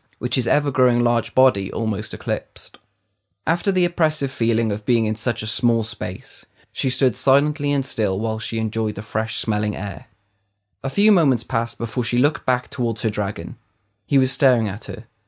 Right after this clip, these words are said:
Aveline smiled. "The water looks mighty tempting. Shall we wash some of the filth away?" Without waiting for a reply, she jumped down from the ledge. Aveline and her dragon traipsed down the grassy bank at the edge of the stream,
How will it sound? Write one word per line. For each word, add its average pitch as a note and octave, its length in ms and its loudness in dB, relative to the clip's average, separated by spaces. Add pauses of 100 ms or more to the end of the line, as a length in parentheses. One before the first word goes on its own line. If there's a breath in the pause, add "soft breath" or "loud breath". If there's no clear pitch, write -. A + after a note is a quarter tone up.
(200)
Aveline D3 420 2
smiled. A2 640 -2 (680)
"The C3+ 60 -2
water E3 320 2
looks C3+ 200 -2
mighty C3 320 0
tempting. B2 560 -4 (180)
Shall D3 240 -2
we D3 80 2
wash C3+ 320 0
some C#3 160 -2
of C3+ 120 -2
the B2+ 100 -4
filth B2+ 340 -2
away?" C3+ 300 -4 (680)
Without D3 380 0
waiting C#3+ 260 0
for C3+ 240 2
a C3+ 40 4
reply, G#2 500 -4 (200)
she A2+ 200 -4
jumped A#2 260 0
down A2+ 200 0
from A2+ 200 -2
the A2 60 0
ledge. G2+ 500 -6 (800)
Aveline E3+ 360 2
and F3 120 2
her D#3 80 2
dragon A2+ 420 0
traipsed C3 460 -2
down A2+ 240 0
the A2 80 -4
grassy A#2 360 -2
bank G#2+ 360 -4
at G#2 60 -12
the G2+ 120 0
edge A2+ 160 -2
of G#2 80 -8
the G2+ 80 -8
stream, G#2 460 -6